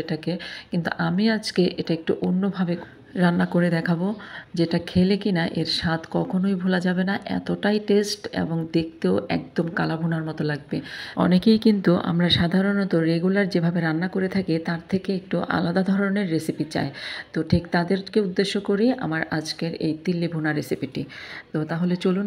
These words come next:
রেসিপিটি দেখে নেই। তো প্রথমেই আমাকে এই তিল্লি কলিজা ভুনা করার জন্য তিল্লি কলিজা লাগবে। তো এই যে তিল্লি কলিজাটা আমি কুরবানির সময় সেটা রেখে দিয়েছিলাম, তো এর উপরে যে পাতলা একটা পর্দা থাকে, প্রথমে আমাদেরকে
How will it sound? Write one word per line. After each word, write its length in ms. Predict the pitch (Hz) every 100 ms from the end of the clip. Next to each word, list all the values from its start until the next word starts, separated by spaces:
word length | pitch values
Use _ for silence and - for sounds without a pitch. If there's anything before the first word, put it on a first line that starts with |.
| 196
রেসিপিটি 340 | 175 175 180 180
দেখে 180 | 175 185
নেই। 120 | 180 208 - - - _ - - -
তো 60 | 165 156
প্রথমেই 380 | 185 180 214 226 208
আমাকে 220 | 208 208 185
এই 60 | 175
তিল্লি 240 | 190 185 202
কলিজা 280 | 214 208 202 185
ভুনা 180 | 175 180
করার 220 | 190 196 185
জন্য 180 | 196 196 180 180
তিল্লি 260 | 190 180 180 -
কলিজা 280 | 151 156 139
লাগবে। 240 | 139 - 143 - - -
তো 60 | 165 160 185
এই 60 | 185
যে 60 | 202 202
তিল্লি 200 | 185 196
কলিজাটা 320 | 196 190 190 190
আমি 100 | 180 185
কুরবানির 400 | 180 185 185 -
সময় 260 | 190 185 190 196
সেটা 180 | - 175
রেখে 160 | 175 180 185
দিয়েছিলাম, 440 | 190 185 180 180 208 - - -
তো 60 | 170 180
এর 80 | 175 175
উপরে 240 | 180 196 196
যে 60 | 190 -
পাতলা 300 | 175 175 208 208
একটা 160 | - 190
পর্দা 260 | 180 175 208 208
থাকে, 200 | 208 180 180
প্রথমে 280 | 170 170 180 175
আমাদেরকে 440 | 170 180 175 196